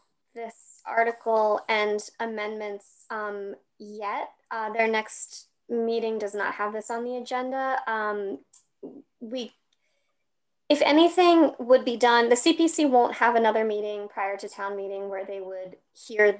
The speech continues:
this article again. So I think if the C P C was in favor of a particular motion, they would need to discuss it probably at the meeting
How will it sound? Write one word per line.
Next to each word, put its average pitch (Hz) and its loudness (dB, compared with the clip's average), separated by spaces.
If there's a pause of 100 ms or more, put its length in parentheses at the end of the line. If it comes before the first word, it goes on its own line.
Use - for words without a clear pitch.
this 214 2 (340)
article 226 6
again. 202 4
So 214 4
I 214 4
think 247 0
if 254 2
the 233 4
C 226 -6
P 220 -10
C 214 -8 (100)
was 208 4
in 247 -2
favor 247 -6
of 233 -6
a 226 -12
particular 214 -12
motion, 208 -10 (560)
they 226 -12
would 220 6
need 214 4
to 214 -6
discuss 208 0
it 208 0
probably 208 4
at 202 2
the 208 0
meeting 202 0